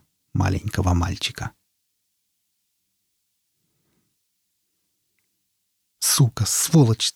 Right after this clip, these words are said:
тварь!" Сталкер заколотил кулаками по асфальту. Он бился в агонии, катался по земле, проклиная все на свете. Все, что было здесь до аварии, те, с кем он был,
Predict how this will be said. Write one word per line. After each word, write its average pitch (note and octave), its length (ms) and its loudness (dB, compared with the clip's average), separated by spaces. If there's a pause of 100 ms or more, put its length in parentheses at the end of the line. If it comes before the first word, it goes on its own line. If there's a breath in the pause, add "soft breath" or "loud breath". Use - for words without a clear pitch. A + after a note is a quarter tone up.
тварь!" C#3 380 6 (500 soft breath)
Сталкер - 420 0
заколотил - 540 2
кулаками G2+ 440 2
по G2 160 2
асфальту. G#2+ 520 -2 (340)
Он A#2 180 6
бился A#2 280 4
в A2 80 4
агонии, A2 420 2
катался - 460 4
по B2+ 120 0
земле, A#2+ 360 6
проклиная A#2+ 520 6
все G#2+ 180 2
на G#2+ 100 4
свете. A2+ 440 0 (640)
Все, - 260 4
что C3+ 180 4
было C3 220 6
здесь A#2 240 6
до A2+ 160 6
аварии, G#2 420 2 (320 loud breath)
те, C3+ 160 6
с - 80 2
кем C#3 180 8
он C#3 180 10
был, C3 300 6